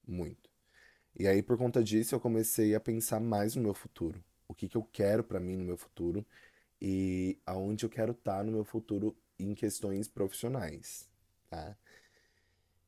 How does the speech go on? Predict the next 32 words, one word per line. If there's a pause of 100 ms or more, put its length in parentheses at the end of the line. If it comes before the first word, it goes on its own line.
(120)
Realmente
quero
algumas
coisas,
realmente
eu
quero
algumas
coisas,
só
que
eu
não
sei
o
que,
o
que
eu
quero
ainda, (640)
né?
Eu
sei
que
eu
quero (560)
dar
certo
em
alguns
projetos,